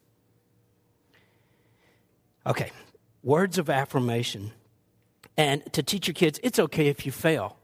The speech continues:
If it's okay if you fail, uh, I want that message to get, like, take a risk.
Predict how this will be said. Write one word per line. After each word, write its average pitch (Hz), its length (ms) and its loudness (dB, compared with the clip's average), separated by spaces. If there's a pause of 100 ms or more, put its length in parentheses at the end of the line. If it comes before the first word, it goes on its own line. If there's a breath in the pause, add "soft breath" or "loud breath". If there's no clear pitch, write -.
(160)
If - 80 -12
it's 160 160 -4
okay 208 240 2
if 202 140 0
you 196 80 -4
fail, 131 400 0 (320 loud breath)
uh, 151 60 -2
I 135 100 0
want 160 260 0
that 160 160 0
message 151 360 -2
to 165 40 -8
get, 147 160 2
like, 143 240 -2
take - 240 0
a 208 60 4
risk. 156 480 0